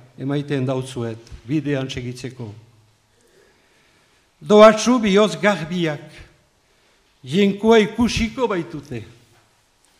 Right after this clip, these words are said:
Berzendako bizia eman ondotik Michelek borroka dorpeena jasan du. Mikele,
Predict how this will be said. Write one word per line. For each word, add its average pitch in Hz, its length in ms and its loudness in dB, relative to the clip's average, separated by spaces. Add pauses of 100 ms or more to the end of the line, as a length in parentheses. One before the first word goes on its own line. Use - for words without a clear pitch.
(760)
Berzendako 208 720 0
bizia 208 480 0
eman 196 260 0
ondotik 190 460 -4
Michelek 180 460 -4
borroka 175 440 -4
dorpeena 175 600 -2
jasan 170 360 -4
du. 123 140 -6 (1300)
Mikele, 151 480 -2